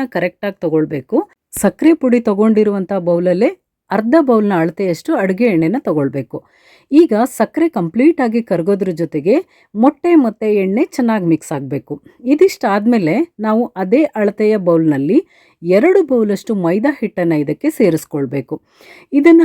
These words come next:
ಹತ್ತು ನಿಮಿಷ ನಾವು ಮಿಕ್ಸ್ ಮಾಡ್ಕೊಳ್ಬೇಕು. ಯಾಕೆಂದ್ರೆ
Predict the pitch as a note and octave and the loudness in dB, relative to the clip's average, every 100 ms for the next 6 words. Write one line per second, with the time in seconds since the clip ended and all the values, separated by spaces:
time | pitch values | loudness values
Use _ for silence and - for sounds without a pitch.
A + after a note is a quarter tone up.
0 | - F#3+ _ - F4 C#4 A#3 - A#3 G#3 | 2 -6 _ -2 2 2 0 -2 -4 -4
1 | F#3+ B3 D4 _ - G#3 A#3+ - A#3 F3+ | -2 -2 -2 _ -4 -2 -2 0 0 0
2 | E3 E3 C#3+ D3 - E3 F#3 F3+ C#4 D#4+ | 0 0 0 -2 -2 -6 -6 -4 0 2
3 | B3+ B3+ _ _ | 2 0 _ _